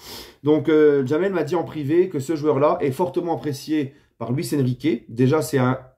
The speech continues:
une idée de, de, de, de Campos, mais c'est aussi un joueur, euh, validé et apprécié par Luis Enrique parce que,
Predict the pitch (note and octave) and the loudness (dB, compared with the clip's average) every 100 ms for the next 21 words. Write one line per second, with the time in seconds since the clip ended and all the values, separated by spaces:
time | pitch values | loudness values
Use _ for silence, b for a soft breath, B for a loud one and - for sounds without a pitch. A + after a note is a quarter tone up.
0 | _ - D3 C3+ D#3 B2+ A#2+ A#2 A#2 A2+ | _ -8 -4 0 2 4 4 2 0 -4
1 | A2+ A#2 A#2+ A#2+ D#3+ G#3+ - - b b | -4 -2 -2 0 2 0 -2 -12 b b
2 | b b C#3+ C3 F3 C#3+ G3 A#3 E3 C3 | b b -6 0 0 0 0 2 2 2
3 | D#3+ G3 F#3+ C#3 - B2+ B2+ B2+ F3 D3+ | 2 2 2 0 0 0 2 0 -2 -2
4 | E3+ A3 D#3 C#3+ D#3 C#3+ F#3+ F#3 C#3+ C#3+ | -4 -2 -2 -2 -4 -6 -6 -4 -4 -4
5 | C3 C3+ B2 B2+ F#3 A3 B B _ D#3+ | -2 -2 -2 0 0 0 B B _ -6
6 | - - G#3 | -4 -4 -4